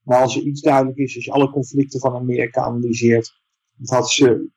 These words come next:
vaker een dictator steunen dan dat ze een dictator hebben weggestuurd. En het gaat er alleen maar om of die dictator het Amerikaanse belang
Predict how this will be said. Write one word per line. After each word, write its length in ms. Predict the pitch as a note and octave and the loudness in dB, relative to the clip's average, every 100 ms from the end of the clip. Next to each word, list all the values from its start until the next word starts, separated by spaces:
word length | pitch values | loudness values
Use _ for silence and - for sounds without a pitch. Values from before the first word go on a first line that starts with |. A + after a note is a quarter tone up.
| _ _ | _ _
vaker 480 | - C#3 B2+ B2+ C3 | -6 0 0 0 -6
een 120 | B2+ | -6
dictator 640 | B2+ A#2+ C#3+ C3+ C#3+ C#3+ | -4 -2 0 0 0 -2
steunen 680 | C#3+ - C#3+ D3 D3+ D#3 C#3 | 0 0 2 2 0 -2 -2
dan 180 | C#3+ C#3+ | 0 2
dat 180 | D3 D3 | 0 0
ze 80 | D3 | 0
een 80 | |
dictator 480 | C#3 C#3 C#3+ C#3 C#3+ | 0 0 0 0 2
hebben 180 | C#3+ C3+ | 0 2
weggestuurd. 560 | D3 C#3+ C#3 - F3 - _ _ _ _ _ _ | 0 -2 -6 -2 -2 -2 _ _ _ _ _ _
En 100 | - | -8
het 100 | A2+ | -4
gaat 200 | B2+ A2+ | -2 0
er 60 | A2 | 0
alleen 220 | A2 A2+ | 2 2
maar 100 | A2+ | 2
om 160 | A2+ A#2+ | 2 2
of 180 | A#2 | 0
die 140 | - B2 | -2 -2
dictator 640 | B2+ A#2+ B2 A#2 A#2 A#2 | 0 0 0 0 0 0
het 160 | A#2 - | 0 -2
Amerikaanse 680 | B2+ B2+ B2 B2 A#2+ C3+ B2+ | 0 0 2 0 0 0 2
belang 500 | B2+ D3 D3+ C#3+ | 4 4 2 -2